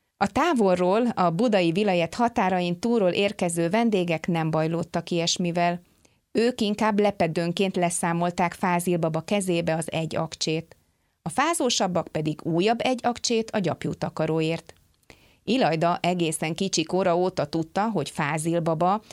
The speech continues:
akit a házban mindenki csak Büyük babának, vagyis nagypapának szólított, akkor volt elégedett,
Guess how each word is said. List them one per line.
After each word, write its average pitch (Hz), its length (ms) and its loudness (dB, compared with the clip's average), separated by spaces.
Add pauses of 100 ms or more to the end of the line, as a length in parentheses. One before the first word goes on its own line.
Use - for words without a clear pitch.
(140)
akit - 260 -2
a 160 40 0
házban 185 400 0
mindenki 185 380 0
csak 175 200 -2
Büyük 185 360 2
babának, 165 520 0
vagyis 156 260 -2
nagypapának 165 720 -4
szólított, 196 600 -2 (340)
akkor 339 400 -2
volt 180 220 0
elégedett, 175 680 -2